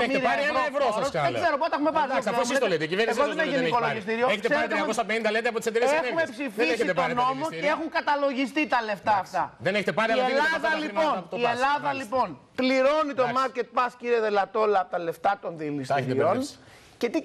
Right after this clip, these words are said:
Speaker 2: κάνουμε; Δίνουμε το δέκα τοις εκατό σε κάθε τσιμπολίμα που ξοδεύει λεφτά στο σούπερ μάρκετ ή κάποιο άλλο κατάστημα. Άρα, από ό,τι πληρώνεις, το δέκα τοις εκατό σου φεύγει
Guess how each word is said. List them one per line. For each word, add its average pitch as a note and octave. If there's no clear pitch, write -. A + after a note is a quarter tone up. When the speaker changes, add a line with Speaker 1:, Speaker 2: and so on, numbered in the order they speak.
Speaker 2:
κάνουμε; G#3+
Δίνουμε A#3+
το G3+
δέκα A3
τοις F#3+
εκατό F#3
σε F3
κάθε G3
τσιμπολίμα F3+
που F#3
ξοδεύει E3+
λεφτά D#3
στο E3+
σούπερ E3
μάρκετ E3
ή D3
κάποιο D#3
άλλο D3
κατάστημα. C#3
Άρα, A3+
από G3
ό,τι G#3
πληρώνεις, F3
το D#3+
δέκα F3
τοις E3
εκατό D#3
σου D#3
φεύγει D#3